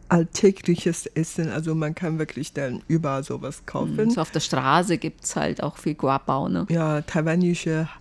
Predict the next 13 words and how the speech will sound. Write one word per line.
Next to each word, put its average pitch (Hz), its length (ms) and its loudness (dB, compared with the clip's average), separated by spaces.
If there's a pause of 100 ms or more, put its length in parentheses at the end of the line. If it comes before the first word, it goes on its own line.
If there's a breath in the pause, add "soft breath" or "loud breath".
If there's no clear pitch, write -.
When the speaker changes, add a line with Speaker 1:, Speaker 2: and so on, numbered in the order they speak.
(200 loud breath)
Speaker 1:
Hamburger, 180 760 6
<laughs> - 60 -14
sagt 208 420 -2
man, 208 80 8 (640 loud breath)
und 160 240 6 (180 loud breath)
auch 170 280 6 (120)
auf 156 220 4
den 151 240 2
Nachtmärkten, 139 1000 0
da - 120 -8
kann 135 240 -6
man 131 100 -6
die 131 240 -6